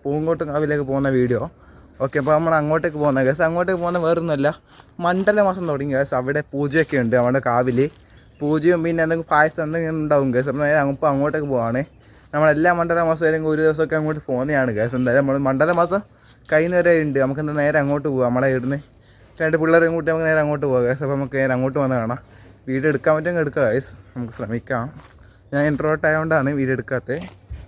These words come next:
അപ്പോൾ ബൈ ബൈ, പോയിട്ട് വരാം കേട്ടോ,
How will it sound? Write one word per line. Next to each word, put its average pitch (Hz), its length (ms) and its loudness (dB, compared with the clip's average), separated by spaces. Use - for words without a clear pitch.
അപ്പോൾ 143 200 6
ബൈ 123 100 8
ബൈ, 120 100 4
പോയിട്ട് 131 280 0
വരാം 113 160 2
കേട്ടോ, 139 200 4